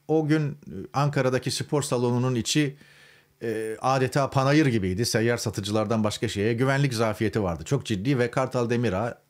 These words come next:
rahatlıkla silahıyla aradan sıyrılıp hedef gözeterek Özal'a ateş etmişti ve Özal, e, kıl payı kurtuldu. Parmağından yaralandı. E, mikrofona isabet alan bir kurşun da muhtemelen onu, e, korudu.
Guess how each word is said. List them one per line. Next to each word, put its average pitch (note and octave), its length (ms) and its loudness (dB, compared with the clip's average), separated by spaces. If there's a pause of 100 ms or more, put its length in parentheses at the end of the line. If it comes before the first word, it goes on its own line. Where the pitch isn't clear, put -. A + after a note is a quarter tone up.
rahatlıkla B2+ 560 -2
silahıyla A2+ 640 0 (260)
aradan A#2 300 2
sıyrılıp C#3 520 0 (580)
hedef E3 300 2
gözeterek A#2 480 0
Özal'a B2 320 2
ateş A2 260 -2
etmişti B2 480 -4
ve C#3+ 180 2
Özal, C#3 360 0 (520)
e, G2+ 340 -2
kıl F#3+ 160 2
payı D3 200 2
kurtuldu. A2+ 600 -2
Parmağından A#2+ 460 2
yaralandı. F#2+ 720 0 (420)
E, G#2 60 -4
mikrofona C#3 920 0
isabet A#2+ 460 0
alan G#2+ 260 0
bir A2+ 120 0
kurşun A#2 420 -2
da B2 260 0
muhtemelen A2 520 -2
onu, A#2+ 380 0 (500)
e, A2 280 0 (680)
korudu. C#3 480 2